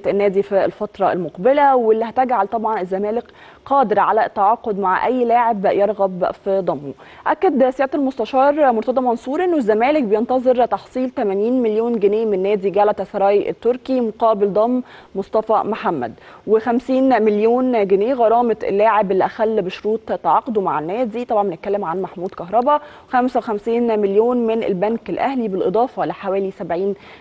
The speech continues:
مليون من الرعاية، وستين مليون جنيه من العضويات. إن شاء الله تكون المبالغ ديت كافية لضم أي طبعًا، آه، لاعبين بيرغب في ضم-، في ضمهم نادي الزمالك، ونكون الفترة الجاية ديت نادي الزمالك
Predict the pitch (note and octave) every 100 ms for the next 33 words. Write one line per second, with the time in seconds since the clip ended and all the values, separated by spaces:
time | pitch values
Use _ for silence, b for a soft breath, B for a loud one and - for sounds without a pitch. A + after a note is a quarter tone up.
0 | B F#3+ F3+ G3+ A3 A3 G3 F3+ G3+ G#3+
1 | G#3 - E3 D#3 E3 C4 C#4 B3 G3 F3+
2 | - - G#3+ A3+ A3+ F3 F3+ F3 G3+ G#3
3 | G3+ F3+ F3+ G3 G#3+ G#3 F#3 F#3+ G3+ F3+
4 | E3+ E3+ E3+ - C4+ A3+ A3 G#3 G3+ G3+
5 | G#3+ - B B F#3 E3+ G3+ G#3+ F#3 G3+
6 | G#3 A#3+ A3+ G#3+ G3 F#3 B3 B3 G3 -
7 | A#3 A#3 A3 G#3 A3 A3+ B B - F#3
8 | F#3 F#3 F3+ F3 A3+ C#4 C4 G#3+ F#3+ A3+
9 | A3 A#3 F#3+ F3+ F#3 - F3+ F3 A3+ B3+
10 | F3+ F#3 G3+ F3+ F3+ F3+ F3+ G3 G#3 -
11 | F#3 - A3 A3 A3+ A3+ F#3+ F#3 G#3 G#3+
12 | G3 A3 A3+ - A3 G#3+ G3 G3 A3